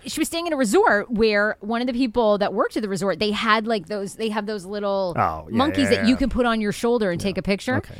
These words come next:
Speaker 2: no.
Speaker 1: She did that and it ended up biting her, and then she got violently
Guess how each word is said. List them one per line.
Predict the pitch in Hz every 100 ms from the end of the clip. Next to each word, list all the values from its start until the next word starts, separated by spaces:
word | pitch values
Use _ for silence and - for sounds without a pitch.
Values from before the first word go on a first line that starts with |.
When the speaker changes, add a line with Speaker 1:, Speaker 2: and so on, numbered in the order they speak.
| 82
Speaker 2:
no. | 65
Speaker 1:
She | - 254 220
did | - 320 320
that | 226
and | 190
it | 202 -
ended | 226 208
up | 160
biting | - 208 330 320
her, | 196
and | 180
then | 214 226
she | -
got | 226 208
violently | 170 165 185 233 226 185